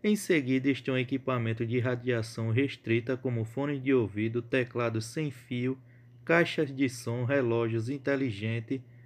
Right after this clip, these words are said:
mouse sem fio, microfone e entre outros. A lista completa eu vou tá deixando aqui na tela do vídeo. De todos os produtos apreendidos pela Anatel, cerca de vinte e seis vírgula cinco por cento são aparelhos de T V Box.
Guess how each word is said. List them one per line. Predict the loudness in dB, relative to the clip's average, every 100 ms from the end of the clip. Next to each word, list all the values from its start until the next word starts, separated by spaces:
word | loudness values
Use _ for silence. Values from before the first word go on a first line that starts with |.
| -20 -6
mouse | 0 4 4 4 -2
sem | -6 -4 -4
fio, | -6 -4 -4
microfone | -2 -4 0 0 0 -4 -4 -4 -6 -8
e | -6 -2
entre | -2 0 2 2
outros. | 0 -4 -6 -8 -8 -18 -20 _ _ _ _ _ -10
A |
lista | -4 -2 0
completa | -2 -2 -2 2 2 2
eu |
vou | 0
tá | 0 0
deixando | 0 0 -2
aqui | -4 -4 -4
na | -4
tela | -2 0 0
do | 2 -2
vídeo. | -2 -4 -4 -4 -8 -10 _ _ _ _ -20 _ _ _ _
De | -2 0
todos | 4 4 6 4
os | 0 -2
produtos | 2 2 2 -2 0
apreendidos | 0 0 -4 -2 -2 -2 -2
pela | -2 -2 -2
Anatel, | -2 -4 -4 -2 -2
cerca | -2 -4 -2 -2
de | -2
vinte | -4 -4 -2 -2
e |
seis | -2 2 2
vírgula | 2 0 2 0
cinco | 0 -6 -6 -6
por | -2 -2
cento | -2 -4 -4
são | -4 -4
aparelhos | 0 0 2 2 0
de | -2
T | 2 2
V | 4 0
Box. | 0 -2 -2 -8 -20